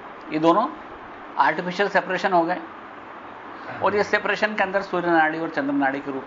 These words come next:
में ये हमारे साथ सदा बने हुए। तो प्रमात्र जितने हमको संसार में दिखाई देते हैं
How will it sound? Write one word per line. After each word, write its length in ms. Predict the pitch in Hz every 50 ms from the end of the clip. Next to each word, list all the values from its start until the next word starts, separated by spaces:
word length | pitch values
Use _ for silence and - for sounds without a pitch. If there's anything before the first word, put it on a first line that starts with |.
| -
में 80 | 160 165
ये 220 | 160 147 165 - - - - - - - - - - -
हमारे 260 | - 135 143 156 160 170
साथ 200 | - 165 160 165
सदा 280 | - 156 139 135 131
बने 240 | 117 117 113 110 110
हुए। 160 | 113 113 - - - - - - - -
तो 60 | - 131
प्रमात्र 500 | - 143 151 143 160 180 196 190 208 196
जितने 320 | 180 175 175 - 190 180
हमको 220 | 156 156 165 160
संसार 340 | 151 160 151 147 143 143 143
में 80 | 151 151
दिखाई 180 | 147 135 139
देते 260 | 135 135 131 - - 170
हैं 220 | 190 208 -